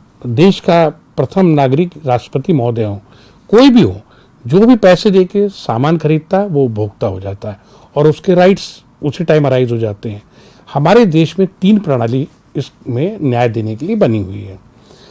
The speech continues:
एक होती है जिला स्तर प्रणाली, जिसको बोलते हैं जिला उपभोक्ता, अ, केंद्र,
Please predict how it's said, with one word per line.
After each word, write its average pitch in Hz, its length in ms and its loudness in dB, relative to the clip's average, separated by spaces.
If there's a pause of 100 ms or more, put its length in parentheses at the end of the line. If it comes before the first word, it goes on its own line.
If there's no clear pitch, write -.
(840)
एक 196 160 4
होती 190 300 0
है 160 60 0
जिला 135 220 2
स्तर - 220 -8
प्रणाली, - 540 -14 (380)
जिसको 139 300 -2
बोलते 139 280 0
हैं 185 80 0
जिला 139 280 2
उपभोक्ता, 117 840 -4
अ, 196 80 -2 (1600)
केंद्र, 107 280 -4